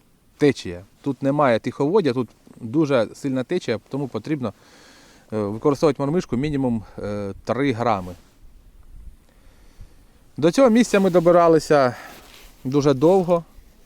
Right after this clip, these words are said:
більше години. Дистанція чотири кілометри від машини, це все йшлось пішки. Добре, що був мороз, градусів сім, підморозив сніг і він тримав, тому легше йшлося.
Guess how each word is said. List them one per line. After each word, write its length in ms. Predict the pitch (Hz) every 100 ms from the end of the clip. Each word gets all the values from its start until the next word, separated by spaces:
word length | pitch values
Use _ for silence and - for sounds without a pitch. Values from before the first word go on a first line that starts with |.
| _ -
більше 320 | 123 151 - 147
години. 560 | 139 127 170 170 143 - _ - _ _ _ _ _ _ _ _ _ _ _ -
Дистанція 640 | 123 147 - 190 175 143 127
чотири 340 | 160 202 170
кілометри 500 | 160 147 147 135 135
від 120 | 131
машини, 460 | 131 131 202 202 151
це 120 | 131
все 220 | 117 120
йшлось 320 | 110 - 113
пішки. 480 | - 196 226 - 165 - _ _ _ _ _ _ _ _ _ _ _ _ _ _ _ _ _ - - - _ _ -
Добре, 340 | 131 185 160
що 160 | - 143
був 160 | 143
мороз, 500 | 156 190 285 233 - - _ _ -
градусів 480 | 131 156 151 160 135
сім, 380 | - 139 127 - _
підморозив 800 | - 165 170 156 135 120 127 110 104 _
сніг 360 | - 196 269 208 - -
і 120 | 117
він 180 | 190 170
тримав, 440 | 151 143 104 87 - _ _
тому 240 | 127 175
легше 320 | 151 170 -
йшлося. 460 | 147 - 101 -